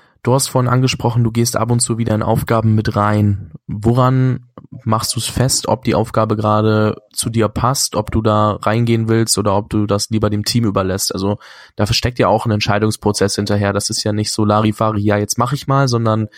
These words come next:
das wirst du ja auch gut überlegen. Ähm, nimm uns doch da mal mit, wenn jetzt jemand in einem Team arbeitet mit zehn bis fünfzehn Leuten, ähm,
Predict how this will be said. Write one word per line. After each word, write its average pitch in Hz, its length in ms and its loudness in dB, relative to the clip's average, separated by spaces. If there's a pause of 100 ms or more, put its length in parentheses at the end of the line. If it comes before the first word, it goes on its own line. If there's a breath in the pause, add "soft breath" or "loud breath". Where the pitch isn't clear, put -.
(360 loud breath)
das 110 240 0
wirst 117 180 0
du 117 60 2
ja 107 60 4
auch - 120 -4
gut 113 160 0
überlegen. 107 600 2 (460 soft breath)
Ähm, 104 420 -2 (100)
nimm 120 280 0
uns 156 140 2
doch 123 120 -2
da 120 120 0
mal 113 160 2
mit, 120 420 0 (200)
wenn 117 180 2
jetzt 120 160 2
jemand 113 220 0
in 110 100 2
einem 110 100 0
Team 117 220 0
arbeitet 107 380 0
mit 107 160 -4
zehn 110 160 -2
bis 107 100 -2
fünfzehn 107 340 -4
Leuten, 107 440 0 (640 soft breath)
ähm, 104 460 0